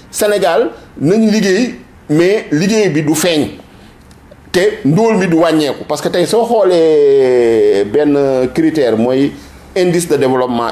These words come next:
humain, nga xam ne nattukaay la ba nga xam ne, euh, kuréel bu ñuy, bu nekk biir Nations Unies.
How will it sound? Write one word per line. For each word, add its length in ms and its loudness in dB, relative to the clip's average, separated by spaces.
humain, 280 0
nga 160 -4
xam 200 0
ne 320 0
nattukaay 540 -2
la 100 0
ba 80 -2
nga 100 -2
xam 200 -2
ne, 60 0
euh, 400 2
kuréel 300 0
bu 140 -2
ñuy, 240 2
bu 120 -2
nekk 220 -2
biir 220 0
Nations 380 0
Unies. 280 0